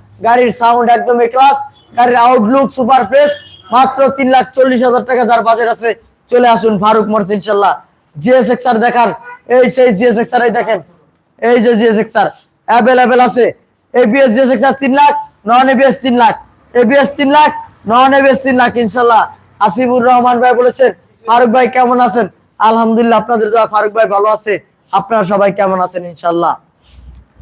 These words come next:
তারপর আরো অনেকে জয়েন রয়েছেন। আজকে যাক, অনেকক্ষণ লাইভে ছিলাম, অনেক কথা বললাম। লাইভে আবারও আসবো ইনশাল্লাহ, যদি সময় পাই ইনশাল্লাহ। অবশ্যই আমাদের যারা এখনো আমাদের চ্যানেলটা সাবস্ক্রাইব করেন নাই,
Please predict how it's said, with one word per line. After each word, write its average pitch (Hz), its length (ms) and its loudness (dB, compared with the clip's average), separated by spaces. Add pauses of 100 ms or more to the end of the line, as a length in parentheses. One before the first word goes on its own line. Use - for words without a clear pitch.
(560)
তারপর 214 160 0
আরো 240 200 2
অনেকে 262 300 2
জয়েন 262 280 2
রয়েছেন। 269 460 0 (380)
আজকে 226 340 -2
যাক, 262 400 0 (120)
অনেকক্ষণ 247 460 -2
লাইভে 240 300 2
ছিলাম, 240 380 0 (360)
অনেক 220 240 -2
কথা 240 200 0
বললাম। 247 420 2 (320)
লাইভে 220 260 2
আবারও 240 280 2
আসবো 233 320 0 (260)
ইনশাল্লাহ, 240 520 0 (340)
যদি 214 200 0
সময় 240 340 0
পাই 254 300 2 (560)
ইনশাল্লাহ। 233 460 0
অবশ্যই 240 280 0
আমাদের 240 320 0 (300)
যারা 214 180 0
এখনো 247 280 0
আমাদের 226 380 0
চ্যানেলটা 233 260 -2
সাবস্ক্রাইব 233 400 -4
করেন 240 220 -2
নাই, 247 200 0